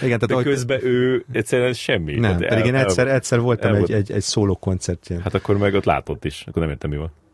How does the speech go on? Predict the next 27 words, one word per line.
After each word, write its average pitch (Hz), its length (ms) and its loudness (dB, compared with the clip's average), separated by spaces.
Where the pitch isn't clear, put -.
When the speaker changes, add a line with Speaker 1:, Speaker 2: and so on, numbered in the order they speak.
Speaker 1:
I-, 98 200 0
igen. 87 140 -2
És - 120 -4
ráadásul 98 340 2
egy 92 60 0
ilyen, 104 180 4
egy 98 200 2
olyan, 104 280 2
egy 95 220 -2
olyan 107 120 0
koncertteremben 101 640 0
egy 92 60 2
ilyen 98 100 2
nagy 110 120 -2
csillár 78 500 -2
lógott - 460 -2
a, 98 280 0
a 90 200 -2
közepén, 85 440 0
nagyon 92 220 0
klassz - 260 -4
volt. 95 280 -2
Speaker 2:
Sokkal - 340 0
többet, 78 380 0
ö, 82 220 2
gondolunk 80 720 0
mi, 80 260 2